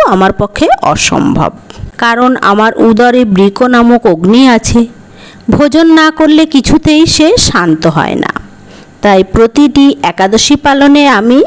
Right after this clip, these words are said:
একেবারেই অপারগ।" "হে মহর্ষি, বছরে একটি মাত্র একাদশী পালন করে যাতে আমি দিব্যধাম লাভ করতে পারি,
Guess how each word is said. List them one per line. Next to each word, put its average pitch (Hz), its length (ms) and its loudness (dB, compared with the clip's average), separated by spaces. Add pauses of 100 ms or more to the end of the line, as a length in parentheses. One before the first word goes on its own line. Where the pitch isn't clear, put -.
একেবারেই 262 800 0
অপারগ।" 139 520 -2 (1300)
"হে 285 120 2
মহর্ষি, 247 760 -2 (500)
বছরে 349 480 0
একটি 269 480 -2
মাত্র 359 300 2
একাদশী 330 560 0
পালন 302 360 0
করে 311 280 0
যাতে 277 300 -2
আমি 294 240 4
দিব্যধাম 240 680 2
লাভ 277 180 2 (100)
করতে 277 300 -2
পারি, 262 280 0